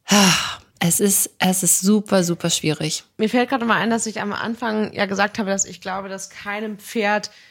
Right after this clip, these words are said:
Speaker 2: Reiten wirklich so richtig Spaß macht, aber genau, ich glaube, ich habe auch gesagt, dass ich das finde, dass es irgendwie okay ist, weil wir müssen ja auch <laughs> arbeiten alle und haben vielleicht uns unseren Traumjob ausgesucht, wenn wir Glück haben, aber trotzdem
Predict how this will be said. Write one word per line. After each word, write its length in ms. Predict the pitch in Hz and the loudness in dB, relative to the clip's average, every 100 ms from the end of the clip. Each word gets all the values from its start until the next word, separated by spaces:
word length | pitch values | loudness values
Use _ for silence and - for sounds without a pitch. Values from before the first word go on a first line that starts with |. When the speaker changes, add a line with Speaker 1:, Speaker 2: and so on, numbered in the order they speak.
| _ - | _ -12
Speaker 2:
Reiten 760 | 196 190 196 233 226 220 220 208 - - | -2 4 4 4 2 2 2 0 -8 -2
wirklich 400 | 220 233 226 - | 0 2 0 2
so 140 | 220 | 0
richtig 640 | 190 226 226 - 240 214 | 2 0 0 -2 -4 2
Spaß 500 | - 214 208 233 - | 2 4 4 4 2
macht, 500 | 262 277 359 - - _ _ _ _ _ _ _ - | 2 2 2 -2 -16 _ _ _ _ _ _ _ 0
aber 360 | 196 220 220 - - _ _ | 4 6 6 4 -2 _ _
genau, 180 | - 202 | -2 0
ich 80 | 190 | 2
glaube, 140 | 208 208 | 2 0
ich 60 | |
habe 120 | 220 | 0
auch 100 | 208 | -2
gesagt, 260 | 220 214 208 | -2 -6 -6
dass 80 | 202 | -8
ich 80 | 185 | -6
das 160 | 202 | -6
finde, 180 | - 226 | -4 -2
dass 140 | 214 202 | -2 -2
es 100 | - | -4
irgendwie 300 | - 202 - | -4 -4 -4
okay 400 | - - 262 269 | -8 -4 -2 0
ist, 360 | - 208 233 | -2 -4 -4
weil 180 | - 180 | -4 -4
wir 100 | 202 | -4
müssen 220 | 202 214 | -4 -4
ja 120 | 180 208 | -2 0
auch 100 | 214 - | 0 0
<laughs> 120 | 247 | -2
arbeiten 480 | - 185 202 196 220 | 2 2 4 0 -2
alle 400 | 196 190 208 240 | 0 0 4 2
und 180 | - 208 - - - - - | 2 0 -2 -12 -14 -16 -8
haben 260 | 233 240 240 | -2 0 0
vielleicht 260 | 233 208 - | 2 2 2
uns 180 | 208 | -2
unseren 300 | - 202 185 | 0 0 0
Traumjob 580 | 196 - 349 277 247 - | 2 2 4 4 2 0
ausgesucht, 460 | - 220 220 208 233 | 0 0 -2 -4 -2
wenn 140 | 208 208 | -2 -2
wir 60 | |
Glück 260 | 202 220 - | -2 -4 2
haben, 240 | 220 220 196 | 4 4 4
aber 200 | 196 196 | 2 0
trotzdem 460 | 220 214 196 190 | -2 -2 -2 -4